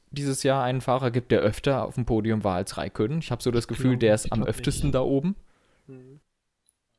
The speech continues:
Speaker 2: Er hatte schon achtundzwanzig Podien seit seinem letzten Sieg.
Speaker 1: Ja, das ist schon viel, ne?
Speaker 2: Das ist eine Menge. <laughs>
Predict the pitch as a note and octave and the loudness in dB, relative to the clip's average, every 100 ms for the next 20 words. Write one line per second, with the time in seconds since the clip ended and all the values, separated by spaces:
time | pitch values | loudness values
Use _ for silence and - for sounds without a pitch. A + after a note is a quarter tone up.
0 | _ C3 D3+ D3+ D3+ C#3+ - - D#3+ D#3 | _ 0 2 0 -4 -6 2 2 2 -4
1 | D3 C#3 - D3 D3 D3 C#3 C3 B2+ - | -2 -2 -2 0 0 0 -4 -6 -6 -6
2 | B2+ B2 B2 - A#2+ A#2+ - - - _ | -10 -10 -14 -16 -16 -12 -12 -12 -14 _
3 | _ _ _ _ F#2+ G#2+ A2+ - A2 G3 | _ _ _ _ -10 -10 -12 -10 -4 0
4 | G#3+ - A3+ F#2+ C#3+ - _ - C3 - | 0 0 0 0 -4 -6 _ 0 2 2
5 | F3+ F3 D3+ A#2+ A#2+ - - - - | 0 2 2 2 -4 2 4 6 4